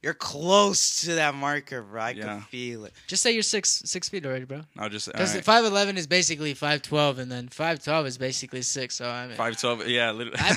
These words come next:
Speaker 3: I say I'm,
Speaker 1: <laughs>
Speaker 3: like,
Speaker 1: It's
Speaker 3: five six.
Speaker 1: six, my boy.
Speaker 2: <laughs> That is.
Speaker 1: That is,
Speaker 2: Six
Speaker 1: that
Speaker 2: feet.
Speaker 1: is. <laughs>
Speaker 3: I remember I told Shawty I was five ten, but yeah, I was five five.
Speaker 1: Hey,
Speaker 3: Yeah.
Speaker 1: yo, you dumb man. You're dumb man.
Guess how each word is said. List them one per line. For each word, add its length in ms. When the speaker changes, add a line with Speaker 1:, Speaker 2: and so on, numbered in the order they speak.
Speaker 3:
I 180
say 300
I'm, 140
Speaker 1:
<laughs> 60
Speaker 3:
like, 100
Speaker 1:
It's 120
Speaker 3:
five 100
six. 360
Speaker 1:
six, 40
my 140
boy. 160
Speaker 2:
<laughs> 300
That 160
is. 300
Speaker 1:
That 240
is, 220
Speaker 2:
Six 20
Speaker 1:
that 340
Speaker 2:
feet. 540
Speaker 1:
is. 320
<laughs> 40
Speaker 3:
I 140
remember 260
I 80
told 200
Shawty 360
I 40
was 180
five 260
ten, 260
but 120
yeah, 240
I 20
was 140
five 260
five. 160
Speaker 1:
Hey, 80
Speaker 3:
Yeah. 320
Speaker 1:
yo, 60
you 160
dumb 240
man. 280
You're 140
dumb 180
man. 180